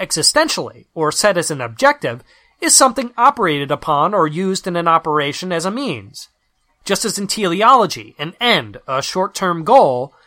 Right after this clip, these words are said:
can become a means, an object, used towards some other end, a long-term goal. We thus see the inherent rationality of the capital demand structure. The problem for the structuralist would lie in demonstrating that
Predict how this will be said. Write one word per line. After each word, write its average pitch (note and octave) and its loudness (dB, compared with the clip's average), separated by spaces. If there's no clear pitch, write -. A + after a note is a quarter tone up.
can F3+ -2
become G3 0
a G#3+ 4
means, A#3 -6
an E3 -2
object, F#3+ 2
used G#3 -2
towards G3 0
some F#3 4
other E3 4
end, A#2+ -4
a C#3 0
long-term D3 -2
goal. G#3 4
We D#3+ -2
thus A3 2
see A3+ 0
the G#3+ -4
inherent G3+ -2
rationality F3+ 2
of D#3 -2
the E3 -4
capital G3+ 2
demand A#3 0
structure. - -2
The D#3+ -2
problem D#4 6
for C4+ -2
the G#3+ -4
structuralist F#3 0
would D3+ -4
lie F3 4
in A3+ -2
demonstrating E3+ -2
that B2+ -4